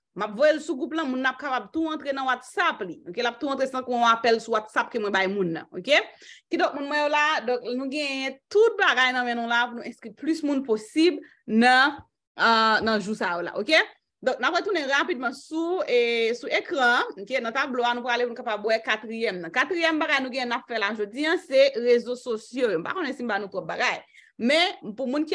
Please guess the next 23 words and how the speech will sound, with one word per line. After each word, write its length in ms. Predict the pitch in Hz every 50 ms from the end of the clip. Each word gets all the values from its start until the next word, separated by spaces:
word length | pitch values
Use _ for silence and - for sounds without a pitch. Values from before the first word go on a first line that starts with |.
| 311 320
ap 80 | 320
kouri 240 | - 359 339 294 277
ansanm 240 | 262 285 277 233 220
avèk 160 | 214 208 -
mwen 140 | - 196 196
yo 80 | 214
la, 80 | 214 208
mwen 80 | 208 220
si 80 | - -
ke 80 | -
n 80 | 190 185
ap 80 | 185
kapab 480 | - 180 180 - 190 196 214 214 220 - _ _ _ _ _ _ - -
ekri, 600 | 196 214 - - 233 220 226 - - 294 302 320 - -
pran 260 | 226 226 220 214 233
nòt, 280 | 269 294 311 320 - 226
oke, 120 | 226 240 -
al 120 | 233 240 240
pase, 220 | 226 226 233 247
al 140 | 165 185 302
aksyon. 320 | 285 - - - - - - - -
Paske 600 | 311 320 330 381 - 381 311 311 - 330 311 302 - - - _ _ _ _ -
pou 360 | 349 370 392 392 427 427 427